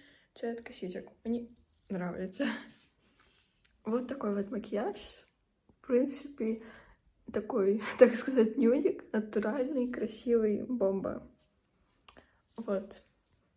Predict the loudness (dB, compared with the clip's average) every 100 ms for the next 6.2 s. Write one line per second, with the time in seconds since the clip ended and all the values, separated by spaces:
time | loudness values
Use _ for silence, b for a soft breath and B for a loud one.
0 | _ _ _ _ B B B B B _
1 | -6 -2 2 2 2 -2 -4 -4 0 2
2 | 2 0 -2 -2 -4 -4 -2 -4 -2 -2
3 | -2 -4 -4 -4 -4 -4 -4 -2 -2 0
4 | 0 0 0 0 0 0 2 2 0 0
5 | -2 -2 -2 -2 -2 -2 -4 -4 -6 -6
6 | -10 -10